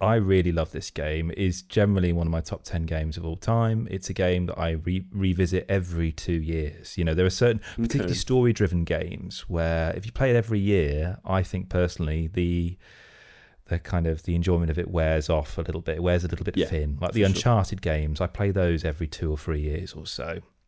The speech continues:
Speaker 1: you know, one, one go. Um, and Oxen-, I, Oxenfree for me,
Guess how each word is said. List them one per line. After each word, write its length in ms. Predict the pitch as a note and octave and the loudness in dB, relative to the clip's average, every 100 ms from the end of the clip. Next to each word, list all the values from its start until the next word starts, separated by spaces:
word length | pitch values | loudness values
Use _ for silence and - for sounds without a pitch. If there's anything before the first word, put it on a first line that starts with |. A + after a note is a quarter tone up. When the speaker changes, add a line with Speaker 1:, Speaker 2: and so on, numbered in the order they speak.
| - | -8
Speaker 1:
you 120 | F2 | -6
know, 140 | D2 D2+ | -2 -2
one, 400 | D#2 E2 D#2 E2+ _ _ _ _ _ _ | 0 2 0 -4 _ _ _ _ _ _
one 220 | F#2+ D#2 | -2 0
go. 400 | D#2+ E2 D2+ D2 E2+ - _ _ _ _ _ | 2 2 2 0 -4 -12 _ _ _ _ _
Um, 600 | - D#2+ D2+ D#2 - F2+ - _ _ _ _ _ _ | -4 -2 -2 -2 -6 -10 -12 _ _ _ _ _ _
and 460 | F2 F2 E2+ F2+ - - - _ _ _ _ _ _ _ _ _ - | 0 2 0 -4 -10 -16 -20 _ _ _ _ _ _ _ _ _ -4
Oxen-, 400 | A#2 - A#2+ A2 | -2 -2 -4 -2
I, 140 | G#2+ - | -2 2
Oxenfree 840 | A#2+ - A#2 - A2+ G#2+ G#2 - | 0 2 0 2 4 4 2 -2
for 160 | - | 0
me, 680 | F#2+ G2 G2+ F#2 F2 F2 F2 | 2 4 4 4 2 0 -4